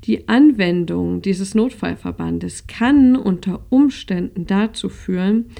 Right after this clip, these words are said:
dass du bestimmte Dinge, die du vorher getan hast, die für dich selbstverständlich waren,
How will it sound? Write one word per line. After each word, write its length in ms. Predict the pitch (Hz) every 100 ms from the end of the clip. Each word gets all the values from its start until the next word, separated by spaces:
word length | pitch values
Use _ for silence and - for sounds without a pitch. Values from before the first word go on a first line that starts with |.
| - -
dass 140 | - 196
du 100 | 190
bestimmte 600 | 196 - 262 285 277 233
Dinge, 560 | - 240 240 185 185 208
die 160 | 185
du 100 | 170
vorher 560 | - - - 262 196 180
getan 600 | 185 185 - 214 208 170
hast, 380 | 175 190 - -
die 80 | 190
für 140 | 185
dich 220 | 185 -
selbstverständlich 1040 | - 202 202 - 190 - 202 208 208 175 -
waren, 360 | 160 170 196